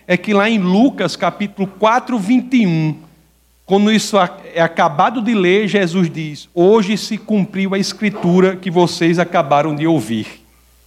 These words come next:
Jesus é, né, a razão de ser das nossas bênçãos, é o lugar onde devemos procurar tudo. Jesus é o único, só há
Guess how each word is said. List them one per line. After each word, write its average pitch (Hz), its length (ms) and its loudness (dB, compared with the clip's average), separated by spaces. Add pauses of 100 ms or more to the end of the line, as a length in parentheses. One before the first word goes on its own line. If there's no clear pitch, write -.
(1200)
Jesus 151 480 2
é, 151 200 4
né, 147 220 -2
a 151 100 0
razão 156 460 0
de 180 140 -6
ser 151 280 -6
das 147 220 -2
nossas 160 320 -2
bênçãos, 131 500 -2
é 131 60 2
o 151 60 4
lugar 151 500 2
onde 147 140 -6
devemos 151 420 -4
procurar 160 720 -2
tudo. 131 300 -2 (880)
Jesus 156 600 0 (140)
é 175 80 0
o 180 40 4
único, 185 600 0
só 160 320 0
há 185 320 0